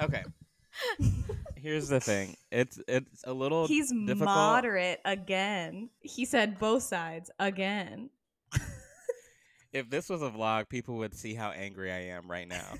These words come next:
Speaker 2: <laughs> I'm sorry. Continue. I cut you
Speaker 1: I'm
Speaker 2: off.
Speaker 1: absolutely livid. But I think the allergens makes it a little tougher, um, with soy, fish, nuts.
Speaker 2: Yeah,
Speaker 1: Um,
Speaker 2: that's fair.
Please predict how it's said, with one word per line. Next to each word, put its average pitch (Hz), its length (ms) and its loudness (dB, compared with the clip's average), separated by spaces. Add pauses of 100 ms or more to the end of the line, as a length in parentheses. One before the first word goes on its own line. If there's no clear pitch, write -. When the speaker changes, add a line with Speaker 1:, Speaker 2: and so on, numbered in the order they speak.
Speaker 2:
<laughs> - 240 -18
I'm 240 140 -2
sorry. 180 200 -4
Continue. 170 380 -8
I 165 100 -4
cut - 140 -8
you 113 80 2
Speaker 1:
I'm 110 200 0
Speaker 2:
off. - 100 -14 (320)
Speaker 1:
absolutely 104 680 -4
livid. 92 440 -4
But 123 320 0 (380)
I 139 100 -2
think 185 220 -10
the 165 60 -2
allergens 123 640 -2
makes 113 300 -12
it 110 240 -6
a 104 80 -10
little 104 320 -6
tougher, 151 540 -10 (320)
um, 101 320 -12
with 98 260 -6 (140)
soy, 131 880 -4
fish, 113 760 -10 (220)
nuts. 110 800 -10 (360)
Speaker 2:
Yeah, 247 580 -4
Speaker 1:
Um, 196 80 -18
Speaker 2:
that's 277 260 -8
fair. 170 480 -6